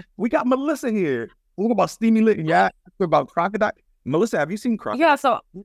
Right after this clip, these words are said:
Speaker 2: actually, yes. Um, and growing up, like, in Florida, it's very much, or in Miami anyway, it's very much a thing to go to, like, the Miccosukee, um, to, like, the Everglades and do, like, airboat tours and look at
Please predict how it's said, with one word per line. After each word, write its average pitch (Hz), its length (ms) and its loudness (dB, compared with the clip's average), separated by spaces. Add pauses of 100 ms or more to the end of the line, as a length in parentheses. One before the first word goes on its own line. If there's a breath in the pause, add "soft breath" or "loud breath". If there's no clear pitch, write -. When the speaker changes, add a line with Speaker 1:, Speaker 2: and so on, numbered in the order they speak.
(680)
Speaker 2:
actually, 294 720 0
yes. 185 540 0
Um, 185 440 -2 (600)
and 208 360 0
growing 254 440 0
up, 208 180 0
like, 185 140 0
in 175 120 -2
Florida, 175 680 0
it's - 160 -12
very 190 280 -2
much, 175 480 -6
or 175 160 0
in - 160 -2
Miami 175 460 -2
anyway, 160 420 -6 (300)
it's 170 140 -8
very 220 220 2
much 196 240 0
a 180 180 -2 (120)
thing 180 280 -2
to 185 160 -4
go 165 440 0
to, 160 360 -4
like, 156 220 -2
the 170 80 -2
Miccosukee, 170 1120 -4 (160)
um, 160 380 -2
to, - 160 -6
like, 156 260 -2
the 160 220 -2
Everglades 156 720 -2
and 156 160 -2
do, 160 140 -2
like, 151 280 -2
airboat 156 520 -2
tours 156 520 -2
and 156 240 -2
look 151 300 -2
at - 140 -6